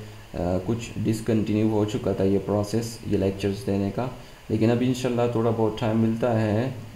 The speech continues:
रमज़ान की वजह से, तो इंशाल्लाह मैं कोशिश करूँगा आप, अ, कि मैं इन चीज़ों को आगे ले सकूँ, ठीक है।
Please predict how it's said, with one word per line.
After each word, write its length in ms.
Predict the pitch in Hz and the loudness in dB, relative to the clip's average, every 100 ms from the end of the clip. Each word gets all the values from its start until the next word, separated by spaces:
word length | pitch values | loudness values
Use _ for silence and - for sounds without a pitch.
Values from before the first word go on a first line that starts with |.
| - | -6
रमज़ान 340 | - 98 104 104 | -2 4 4 4
की 100 | 104 | 2
वजह 200 | 98 104 | 0 0
से, 160 | 110 123 - - - - | -2 -6 -8 -16 -18 -8
तो 220 | 101 104 - | -2 0 2
इंशाल्लाह 420 | 120 104 98 101 | 0 0 2 2
मैं 360 | 101 107 120 - - | 4 2 0 -6 -4
कोशिश 300 | 104 107 - | -2 -2 -2
करूँगा 400 | 104 107 107 101 | 0 2 2 0
आप, 180 | 104 104 | -2 -6
अ, 380 | - - - - | -6 -4 -4 -2
कि 80 | 98 | 0
मैं 340 | 101 107 - | 2 0 0
इन 140 | 107 | -2
चीज़ों 280 | 101 98 104 | -2 -2 -2
को 240 | 98 123 139 - - - | -2 -4 -6 -12 -14 -2
आगे 260 | 101 101 | 2 2
ले 160 | 95 95 | 2 2
सकूँ, 320 | 98 98 - 104 - - - - - | -2 -8 -8 -10 -12 -20 -20 -20 -10
ठीक 260 | 127 135 131 | -6 -4 -4
है। 160 | 120 | -4